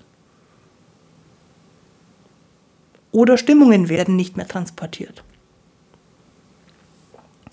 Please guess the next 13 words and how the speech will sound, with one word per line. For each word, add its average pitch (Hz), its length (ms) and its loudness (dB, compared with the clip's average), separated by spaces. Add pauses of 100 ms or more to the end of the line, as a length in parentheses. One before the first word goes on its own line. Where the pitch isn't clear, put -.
(320)
Als 196 180 -6
Beobachter 302 680 0 (1500)
merkt 208 400 -4
man 294 240 -4
das - 320 -10
tatsächlich 233 640 -8
daran, 196 480 -8 (1080)
dass 180 280 -12
die 240 120 -12
Person 254 520 -8 (200)
irgendwie 233 800 -4 (2250)
weggetreten 196 880 -4
wirkt 208 400 -6